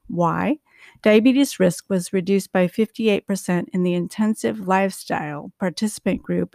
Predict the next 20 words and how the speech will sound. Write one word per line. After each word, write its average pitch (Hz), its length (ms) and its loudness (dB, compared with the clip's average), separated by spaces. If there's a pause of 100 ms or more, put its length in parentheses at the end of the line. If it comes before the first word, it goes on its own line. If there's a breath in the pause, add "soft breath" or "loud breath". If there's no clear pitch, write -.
and 190 240 2
by 180 160 2
thirty-one 202 520 2
percent 175 340 -4
in 180 120 0
the 175 60 0
metformin, 180 840 2 (540 soft breath)
an 202 140 2
oral 180 400 0
glucose-lowering 180 760 0
medication, 170 720 -4 (160)
participants, - 840 -4
compared 196 440 0
to 202 80 2
no 214 200 2
intervention 175 800 -2
or 185 140 0
the 170 100 -2
placebo 180 540 -2
group. 185 280 -2